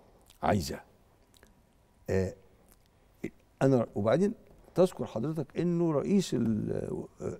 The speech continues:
آه، الرئيس الأوكراني، آه، في أعقاب زيارته لواشنطن أعلن على مشروع للصلح، وقال في نهاية فبراير نجتمع م-، يجتمع مؤتمر، آه، لإنهاء الحرب وكذا،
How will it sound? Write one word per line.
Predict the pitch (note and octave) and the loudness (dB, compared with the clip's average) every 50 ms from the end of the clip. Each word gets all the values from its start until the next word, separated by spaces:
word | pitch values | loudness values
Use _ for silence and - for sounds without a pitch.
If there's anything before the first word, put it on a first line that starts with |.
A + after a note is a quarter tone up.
| - | -8
آه، | E2+ F2 - - - - - - - | -8 -8 -8 -10 -16 -20 -20 -14 -4
الرئيس | - F#2+ G2 - - F3+ D#3+ - - | -2 0 2 4 4 4 4 2 0
الأوكراني، | A2+ G2 F#2+ G2 F#2+ F#2 F#2 F#2 F2+ - _ _ _ - C#3+ C3 - B2+ C3 C#3 D3 E3+ F#3 F#3+ F#3+ - - - _ _ _ _ _ _ _ _ _ _ _ - | -2 -2 -2 -4 -6 -6 -8 -10 -10 -12 _ _ _ -4 -2 -2 2 4 4 6 6 6 4 2 0 -4 -14 -20 _ _ _ _ _ _ _ _ _ _ _ -14
آه، | - - - - G1+ G1+ - - - - - | -10 -8 -6 -6 -6 -8 -10 -12 -16 -20 -18
في | - - - A3+ B3+ A#3 | -16 -2 2 4 4 6
أعقاب | - E3+ F3 D3+ - - - F#3 E3 | 4 4 0 0 0 4 4 4 4
زيارته | D3+ C#3+ D#3 E3+ F3 E3 - - C#3+ C3 | 4 0 2 2 2 2 0 -2 2 4
لواشنطن | B2 A#2+ C3 D3+ - - - - - G3 - | 4 4 4 2 0 -6 -14 -6 -6 -4 0
أعلن | - B3 B3 G#3 F#3+ F#3+ F3+ E3+ | 2 2 4 4 4 4 4 4
على | D#3 D3+ F3 F3+ F3+ F3+ - - - - - - - - - - _ _ - | 4 4 6 6 6 4 0 -6 -18 -20 -20 -20 -20 -20 -20 -20 _ _ 4
مشروع | D#3+ F3 - - F#3+ G3 F#3 F3+ | 4 4 4 2 0 0 2 2
للصلح، | E3 D#3 C#3+ B2+ - - - F3+ F3+ E3+ F3+ - - | 0 0 -2 -4 -8 0 2 4 4 4 2 -2 -2
وقال | D#3 C#3+ - - - - - - - E3+ F3 E3+ | -2 -2 -4 -6 -16 -20 -12 2 8 8 8 8
في | - - D#3 | 8 2 0
نهاية | C#3+ C3 B2+ D3 D#3+ D#3 | 0 0 0 0 0 -2
فبراير | - - - C#3 A2+ A#2+ C#3+ D#3 D3+ D3+ D3 | -2 -4 -6 -4 -2 0 2 2 2 2 2
نجتمع | C3+ C3 - - - D#3+ D3+ D3 C3 A#2+ | 0 -2 -2 0 0 0 2 2 2 2
م-، | B2 A#2+ F#2+ D#2 - - - - _ _ | 2 0 -2 -2 -8 -14 -20 -20 _ _
يجتمع | - A#2 - - - D#3+ D#3+ D3 B2 | -2 -2 0 2 2 4 4 4 2
مؤتمر، | A#2+ A#2+ - - - - C#3 D3+ D3+ D3 C#3 B2+ B2 A#2 A2+ A2+ A2 | 2 0 -2 -2 0 2 2 4 6 4 4 4 4 0 0 2 4
آه، | A2 G#2+ G#2+ - - - - - _ _ | 4 4 2 0 -10 -20 -20 -20 _ _
لإنهاء | - G2 A#2 A#2+ A#2+ A#2+ A#2+ A#2+ C#3 D3+ C3+ | 2 4 4 4 6 4 4 4 4 2 2
الحرب | C3 - - - C#3 C3+ B2 A#2 | 0 -2 2 2 2 2 4 2
وكذا، | B2 A2+ G#2 - C3+ C#3 C#3+ C#3+ D#3 D#3 | 2 2 2 2 2 4 4 4 2 0